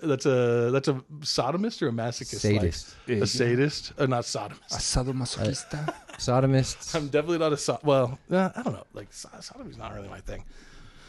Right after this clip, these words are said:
Speaker 1: <coughs> Or
Speaker 3: Are you
Speaker 1: anal,
Speaker 3: sure?
Speaker 1: as they say now these days. It's not really my thing. Yeah. Uh, a sadist or a masochist? The masochist is the one that likes to receive pain, right?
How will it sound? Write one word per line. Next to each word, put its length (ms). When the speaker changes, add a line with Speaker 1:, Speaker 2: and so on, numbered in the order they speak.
Speaker 1:
<coughs> 0
Or 460
Speaker 3:
Are 40
you 120
Speaker 1:
anal, 20
Speaker 3:
sure? 360
Speaker 1:
as 120
they 100
say 220
now 240
these 200
days. 320
It's 120
not 160
really 180
my 160
thing. 420
Yeah. 260
Uh, 520
a 80
sadist 440
or 80
a 40
masochist? 640
The 100
masochist 560
is 160
the 80
one 220
that 120
likes 360
to 80
receive 400
pain, 240
right? 260